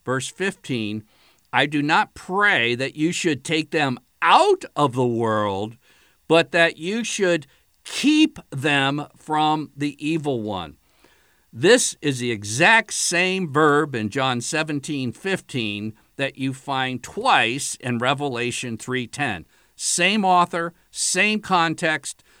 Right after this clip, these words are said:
same question. How are they kept through the hour of persecution?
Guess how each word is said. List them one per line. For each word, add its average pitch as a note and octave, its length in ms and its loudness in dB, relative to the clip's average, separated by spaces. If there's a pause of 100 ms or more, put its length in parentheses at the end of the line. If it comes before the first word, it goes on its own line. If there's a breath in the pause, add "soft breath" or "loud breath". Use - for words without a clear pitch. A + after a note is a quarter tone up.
(120 soft breath)
same F#3 460 2
question. C3 720 0 (220 soft breath)
How A#3 380 2
are A#3 140 6
they G#3 180 0
kept G#3+ 440 -2
through E3+ 160 4
the C3+ 180 0
hour D#3+ 300 2
of E3+ 120 -8
persecution? F3+ 920 -6